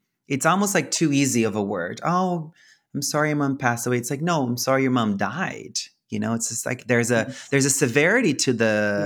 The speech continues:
Speaker 2: Yes.
Speaker 1: to the language when we say dead versus past, you know? Do you agree?
Speaker 2: Totally. I agree totally. I mean, past is what I, I say when it, for whatever reason, I,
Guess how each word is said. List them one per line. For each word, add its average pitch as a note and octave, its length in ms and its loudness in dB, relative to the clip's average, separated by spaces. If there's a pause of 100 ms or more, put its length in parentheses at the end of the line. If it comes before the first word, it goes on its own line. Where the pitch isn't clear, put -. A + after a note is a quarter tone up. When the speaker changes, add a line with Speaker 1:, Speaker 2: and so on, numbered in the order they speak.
Speaker 2:
Yes. - 140 -12
Speaker 1:
to - 120 -2
the A2 140 0
language A2+ 680 2
when A2+ 100 2
we A#2 80 4
say G#2 360 0 (360)
dead G2+ 640 2 (720)
versus A2 640 0
past, - 640 -4
you B2 100 0
know? C3 220 0
Do C3+ 100 -2
you G3 80 4
agree? D#3+ 500 -2 (180)
Speaker 2:
Totally. E3+ 420 -2 (320)
I F#3 80 2
agree F3+ 300 -4
totally. E3 460 -4 (440)
I B3+ 40 4
mean, B3 240 4
past A3+ 500 2
is F#3 440 -2
what F#3 340 0
I, F#3 220 0 (180)
I G3 120 0
say G3 320 0
when F#3+ 180 2
it, E3+ 220 -6
for - 100 -2 (160)
whatever G3 340 0
reason, F3+ 380 2
I, - 240 -6